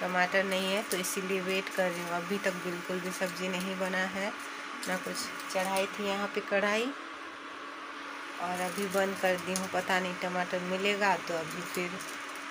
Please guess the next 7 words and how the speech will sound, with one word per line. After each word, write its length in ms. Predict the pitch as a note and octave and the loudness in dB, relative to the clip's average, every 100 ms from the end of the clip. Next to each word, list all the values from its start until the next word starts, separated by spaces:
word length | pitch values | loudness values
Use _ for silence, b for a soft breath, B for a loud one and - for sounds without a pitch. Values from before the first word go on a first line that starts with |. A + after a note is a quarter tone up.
| - | -2
बनाऊँगी, 500 | F#3 G3+ G#3+ G#3+ G#3+ | 0 4 4 4 2
और 360 | G#3+ - F#3+ F#3+ | 0 -4 -2 0
नहीं 240 | G3 G#3 | 2 0
मिलेगा 400 | G#3 F#3+ F#3 F3+ | 0 2 4 4
तो 140 | F3+ | 2
वेट 240 | F3 F#3 G3+ - | 0 0 0 0
करूँगी। 480 | G#3 G3 F#3+ F#3+ | 0 2 0 -2